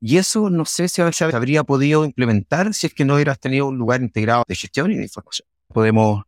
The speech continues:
Speaker 2: resumir diciendo que no basta solo con la infraestructura, sino que basta con integrar a las personas y la información, los datos, transformarlo en una información relevante para la toma de decisiones ágiles, que es como el mensaje fuerza que tú entregaste en un principio. Podríamos decir que esa es la apuesta que está entregando ahí el geo hoy actualmente.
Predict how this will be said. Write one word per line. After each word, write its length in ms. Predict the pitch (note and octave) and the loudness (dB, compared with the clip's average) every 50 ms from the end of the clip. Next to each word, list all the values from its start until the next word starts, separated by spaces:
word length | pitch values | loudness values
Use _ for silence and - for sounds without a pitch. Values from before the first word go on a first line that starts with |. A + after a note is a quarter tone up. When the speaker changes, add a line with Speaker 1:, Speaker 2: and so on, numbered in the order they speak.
| _ - | _ -6
Speaker 2:
resumir 400 | - G#2+ - - G2+ A2+ A2+ A2+ | -4 -4 -2 -2 0 0 0 0
diciendo 400 | A2+ G#2+ - - A2+ G#2+ G#2+ G2+ | -2 -4 -4 -6 -6 -4 -4 -6
que 100 | G#2+ G#2 | -4 -2
no 80 | G#2 | -2
basta 220 | G#2 G#2+ - - A2+ | -2 -2 -2 -4 -4
solo 180 | - A#2 A#2 | -2 -2 0
con 80 | A2+ A2+ | 0 -2
la 60 | A2+ | -4
infraestructura, 600 | G#2 - A2 - - G#2+ - _ - C3 B2 A#2+ | -6 -6 -8 -10 -8 -10 -8 _ -4 -2 -2 -2
sino 220 | - - B2 A2 G#2 | -2 -2 -2 -2 -2
que 100 | G2 F#2+ | -2 -4
basta 240 | G2 G2 - G#2 G2 | -6 -4 -4 -6 -4
con 120 | - F#2+ | -2 -2
integrar 420 | G2 F#2+ F#2+ - F#2 F#2+ G2 G2 G2+ | -2 -2 -4 -4 -4 -2 -2 -2 -2
a 40 | G2 | -4
las 100 | F#2 - | -8 -10
personas 560 | _ _ - - - C3 C3 C3+ C#3 C#3 C3 | _ _ -14 -8 -4 0 0 0 2 2 2
y 120 | C3+ C3+ | 4 4
la 60 | B2+ | 4
información, 640 | A#2 - - - F#2+ F#2+ F#2 - - A2 A2+ A#2+ - _ _ _ _ _ _ _ _ _ _ _ _ _ | 2 0 -2 -4 -2 -2 -4 -4 -6 -6 -8 -8 -10 _ _ _ _ _ _ _ _ _ _ _ _ _
los 120 | - A2 G2 | -6 -2 0
datos, 420 | A#2 C#3+ C#3+ C#3+ D3 D3 C#3+ C#3 | 0 0 2 2 2 0 0 -2
transformarlo 420 | B2+ A2+ - - A2 A2 A#2+ A#2 A2+ | -2 -4 -2 0 2 2 4 4 6
en 60 | A#2 | 6
una 120 | A#2+ A#2+ | 4 4
información 400 | G#2+ - B2 G#2+ G2+ - A#2 A2+ | 2 0 -2 -6 -6 -6 -4 -2
relevante 480 | A2 A2+ G#2 G#2 A#2 B2+ C3 - - C#3 | 0 2 2 4 2 2 0 0 0 2
para 160 | B2 A#2+ A2+ | 2 4 4
la 100 | A2 G#2 | 2 2
toma 220 | G2+ A#2 A2+ A#2 A2+ | 0 0 0 0 0
de 60 | G#2+ | -2
decisiones 360 | G2+ - G#2+ - B2+ A2+ A2+ | -4 -6 -8 -8 -4 -2 -2
ágiles, 360 | - A2+ - - G2 F#2 F#2+ | -2 -2 -2 -6 -8 -8 -8
que 120 | - - C3+ | -6 -8 -8
es 60 | - | -8
como 160 | - E3 D#3 | -6 -6 -2
el 40 | D3 | 0
mensaje 300 | C3+ B2 - D3 - C3+ | 0 0 0 0 -2 -4
fuerza 340 | - - A2+ - - D#3+ C#3+ | -8 -8 -8 -6 -4 -4 -4
que 80 | C#3 | -4
tú 260 | B2+ - C#3 C#3+ C#3+ - _ _ _ _ _ _ _ _ _ _ - | -4 -6 -6 -6 -6 -8 _ _ _ _ _ _ _ _ _ _ -6
entregaste 380 | C3 - B2+ C3 C3+ - - | -4 0 0 0 0 0 0
en 40 | C#3 | 0
un 60 | C3+ | 0
principio. 540 | B2+ B2 B2 A2+ A2 - - C3+ A2 G#2+ G2+ | 0 0 0 0 0 2 2 0 2 0 -4
Podríamos 300 | G2+ G#2+ A2+ A#2+ A#2 A2+ | -6 -6 -6 -6 -6 -8
decir 120 | - - - | -10 -8 -4
que 80 | - C3 | -2 -2
esa 200 | C3+ - - D3 | -2 -2 -2 -2
es 40 | |
la 100 | C#3 C#3 | -2 -2
apuesta 360 | B2 - A#2+ B2 - - C#3 A#2+ | -4 -4 -6 -6 -6 -6 -6 -6
que 60 | B2 | -6
está 160 | - - B2+ | -6 -4 -4
entregando 480 | B2+ A#2+ - A2 A2 A#2+ A#2+ A#2+ A2+ A2+ | -4 -2 0 0 0 2 2 2 0 0
ahí 200 | A2 A#2 A#2 - _ _ _ _ _ _ - | 0 -2 -4 -8 _ _ _ _ _ _ -4
el 120 | G#2 G2 | -2 -2
geo 280 | - - - B2 A#2 A2+ | -2 0 2 4 6 6
hoy 100 | A#2+ A#2 | 6 4
actualmente. 680 | A2 - - A#2 A2 A2 A2 G2+ F#2+ - - G#2 - | 2 0 0 0 2 2 2 2 0 -4 -10 -20 -20